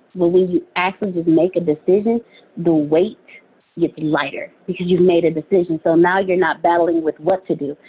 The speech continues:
Now it's just, "Okay, let me just move." <laughs> I've decided to do this.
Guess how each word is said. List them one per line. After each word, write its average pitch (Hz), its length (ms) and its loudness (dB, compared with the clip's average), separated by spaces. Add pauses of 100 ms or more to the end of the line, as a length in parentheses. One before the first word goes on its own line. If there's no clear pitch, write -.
(200)
Now 175 300 2
it's 175 120 -4
just, 151 200 -2
"Okay, 139 560 -2 (720)
let 147 180 0
me 170 80 4
just 180 220 -4
move." 214 420 2 (460)
<laughs> - 440 -4
I've 180 160 -4
decided 190 420 0
to 277 60 -6
do 254 180 -2
this. 180 300 2